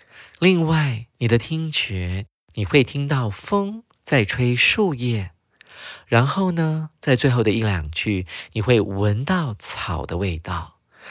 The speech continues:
这三件事情再再呼应了我们这一段的主题句，也就是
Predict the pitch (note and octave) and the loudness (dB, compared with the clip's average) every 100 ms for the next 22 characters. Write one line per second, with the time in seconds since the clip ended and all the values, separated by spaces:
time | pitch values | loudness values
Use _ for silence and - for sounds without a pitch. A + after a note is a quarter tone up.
0 | - - C3+ C#3 C3+ D3 C3 - C#3 A#2+ | -16 0 2 4 2 2 2 2 2 -2
1 | - G#2 G2 A2 - _ - F#3+ C3 D3 | -4 -4 -4 -6 -10 _ 0 2 2 0
2 | A#2 F#2+ - E3 E3 D#3 G2+ F#2+ - - | 0 -2 4 4 4 -2 -2 -2 -2 -2
3 | F#2+ G2 G2+ C#3 A#2 G2+ A#2 F#2 E2+ D#2+ | -2 -2 0 0 0 0 0 0 -2 -4
4 | F2 E2+ E2+ - F2 G2 - - D#3+ G2+ | -4 -6 -6 -8 -6 -2 -2 0 -2 -6
5 | - _ - A2 A2+ G2+ - F#2+ F2 | -14 _ -6 -2 0 0 -2 -4 -4